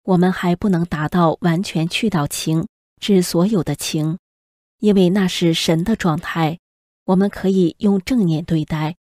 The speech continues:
尽量让情不起作用。而欲和色是人的肉身所带的物质因素，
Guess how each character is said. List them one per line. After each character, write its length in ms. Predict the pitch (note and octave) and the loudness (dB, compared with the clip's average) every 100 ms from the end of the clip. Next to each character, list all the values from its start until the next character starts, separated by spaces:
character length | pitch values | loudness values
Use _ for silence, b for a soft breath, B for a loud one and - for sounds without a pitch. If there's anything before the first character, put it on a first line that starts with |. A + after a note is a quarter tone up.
| _ _ _ | _ _ _
尽 240 | - A3+ | -2 0
量 240 | A3 A#3 - | 2 0 -2
让 240 | G#3 F3 D#3 | 0 0 0
情 320 | - D#3+ E3+ | -4 -4 -2
不 180 | G#3 A3 | 0 -2
起 220 | - C#3 | -2 -6
作 200 | E3 D#3 | -2 -2
用。 280 | E3 D3+ - _ _ _ _ _ | -2 -4 -6 _ _ _ _ _
而 200 | G3+ G3+ | -2 0
欲 240 | A#3+ B3+ | 2 2
和 180 | - D3 | 0 -4
色 380 | D#3 - A#3 - | -4 0 0 0
是 180 | - F#3 | 0 0
人 220 | E3+ D#3 | 2 0
的 160 | F3 E3 | 0 0
肉 200 | G3 E3 | 2 0
身 300 | - G#3 A#3 | 0 0 -2
所 240 | - E3 | -2 -4
带 200 | E3 E3+ | -2 -2
的 160 | D#3+ D#3 | -2 -2
物 220 | A#3+ F#3+ | 0 -2
质 140 | - | -2
因 220 | D#3+ D#3+ E3+ | -2 -2 -2
素， 360 | - E3 D#3 | 0 0 0